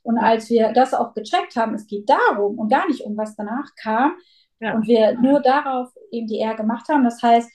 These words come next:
Speaker 1: ähm, der Säugling wird entweder durch die Mama oder durch mich an den Füßchen oder Beinchen so abwechselnd getappt während
Speaker 2: Ja.
Speaker 1: der Geschichte. Äh, danach war gut. Also vorher war halt das Problem, deswegen, ähm, kam die Mama auch zu mir,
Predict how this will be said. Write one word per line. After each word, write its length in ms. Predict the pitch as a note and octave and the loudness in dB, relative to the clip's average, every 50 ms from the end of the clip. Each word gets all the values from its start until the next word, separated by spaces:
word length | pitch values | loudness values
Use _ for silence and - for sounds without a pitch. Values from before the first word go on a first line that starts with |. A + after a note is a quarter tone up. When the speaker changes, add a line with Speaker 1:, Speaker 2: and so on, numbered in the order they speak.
| _ _ _ _ _ _ - | _ _ _ _ _ _ -6
Speaker 1:
ähm, 320 | G#3+ G#3+ G#3+ G#3 G#3+ G#3+ G#3+ | -4 -2 -2 -2 -2 -2 -2
der 100 | A3 G#3+ | -4 0
Säugling 400 | G#3+ A3+ B3 B3 B3 A#3 A3 G#3 | 2 2 2 2 -2 -6 -6 -6
wird 240 | G#3 A3 A#3 A3 A3 - | -6 -4 -4 -4 -4 -6
entweder 280 | A3 G#3+ G#3+ A3 A3 | -8 -6 -6 -6 -6
durch 180 | G#3+ A3 G#3+ - | -6 -8 -10 -8
die 100 | - G3+ | -2 2
Mama 360 | A3+ C4+ D4+ E4 D#4+ C4+ G3+ | 2 4 4 4 4 2 2
oder 140 | A3+ A3+ G#3+ | 2 -2 -2
durch 160 | G#3 - - - | -4 -6 -2 2
mich 280 | A#3+ B3+ C#4 C#4+ - - - | 2 2 2 0 -4 -6 -6
an 220 | A3+ A3 G#3+ G#3+ G#3+ | -2 0 0 0 0
den 360 | G#3 G#3+ G#3+ G#3 G#3 G#3 G#3 | -2 -6 -8 -10 -12 -14 -6
Füßchen 380 | - F4+ F4+ F4+ - B3+ A#3 | -4 -4 -4 -2 -2 -2 -2
oder 160 | A3 G#3+ G#3+ G#3 | -2 -4 -2 0
Beinchen 360 | A3+ A#3 B3+ C#4 C#4 C4 A#3 | 2 2 2 2 2 0 -2
so 80 | A3 G3+ | 0 -2
abwechselnd 560 | G#3 - - G#3+ G#3 G#3 - - G3+ G3 - | -4 -4 -6 -8 -8 -8 -12 -16 -18 -18 -18
getappt 480 | - _ - F4+ G#4+ A#4 - - _ _ _ _ _ _ _ _ | -20 _ -2 -2 -2 -2 -2 -10 _ _ _ _ _ _ _ _
während 260 | - A#3 A3 A3 G#3+ G#3+ | 0 0 0 0 0 -4
Speaker 2:
Ja. 0 | |
Speaker 1:
der 120 | G#3 G#3 | -6 -6
Geschichte. 600 | G#3+ A3 - - A#3+ A#3+ - - - - D#4 F4 F4 - _ _ _ _ _ _ | -8 -12 -6 -4 -4 -4 -4 -6 -4 -4 -4 -4 -4 -8 _ _ _ _ _ _
Äh, 280 | - A#3 A#3 A#3 A3+ A3 - - | -4 -2 0 0 0 -2 -4 -4
danach 320 | A3+ A3+ B3 C4 B3+ - | 0 0 0 0 0 0
war 160 | - C#4 C4+ B3 | 0 0 0 0
gut. 320 | C4 C4 B3 A3 G#3+ G#3+ - _ _ | 0 -2 -2 -2 -4 -8 -14 _ _
Also 200 | A#3 A3+ A3+ A3+ | -4 -4 -4 -4
vorher 380 | A3+ - B3+ C4 C4+ C4 B3 | 2 4 4 6 6 4 4
war 140 | B3 B3 A#3+ | 4 2 2
halt 140 | A#3+ A3+ A#3 | 2 -2 -4
das 160 | A#3 A#3 _ | -8 -12 _
Problem, 260 | - G#3+ A3 A#3+ A3+ | -12 -6 -6 -4 -4
deswegen, 380 | A3 G#3+ - G#3+ G#3 G#3 G#3 G#3 G#3+ G#3 | -4 -8 -10 -10 -10 -8 -6 -6 -6 -8
ähm, 200 | G3+ G#3 G#3+ - _ _ _ _ _ _ - - _ - | -10 -12 -16 -20 _ _ _ _ _ _ -20 -20 _ -2
kam 240 | - A#3 A#3 A#3+ B3+ | 2 4 6 6 6
die 80 | C4+ B3+ | 6 6
Mama 340 | C4+ C4+ B3+ B3+ A3+ A#3+ B3 | 6 4 4 4 2 0 -2
auch 80 | B3 | -4
zu 140 | - - B3 | -6 -4 -2
mir, 140 | B3+ B3+ | -2 -2